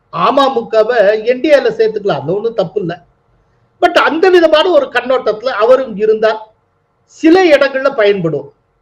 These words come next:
ஏன்னா ஒரு சில தொகுதியில ஒரு ஐயாயிரம் வாக்கு, ரெண்டாயிரம் வாக்குன்னு அவங்களுக்கு இருக்கலாம், அதுவும் நமக்கு நல்லது தானே அப்படின்னு நினைச்சிருக்கலாம். அதற்காக அவங்க பேசி இருக்கலாம். அஹ், so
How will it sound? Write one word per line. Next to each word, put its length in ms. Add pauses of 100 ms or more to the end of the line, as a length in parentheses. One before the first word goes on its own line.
(260)
ஏன்னா 240
ஒரு 200
சில 200
தொகுதியில 440
ஒரு 120
ஐயாயிரம் 440
வாக்கு, 300
ரெண்டாயிரம் 460
வாக்குன்னு 380
அவங்களுக்கு 360
இருக்கலாம், 340 (480)
அதுவும் 380
நமக்கு 240
நல்லது 380
தானே 260 (180)
அப்படின்னு 400
நினைச்சிருக்கலாம். 580 (480)
அதற்காக 540
அவங்க 220
பேசி 340
இருக்கலாம். 400 (840)
அஹ், 420
so 200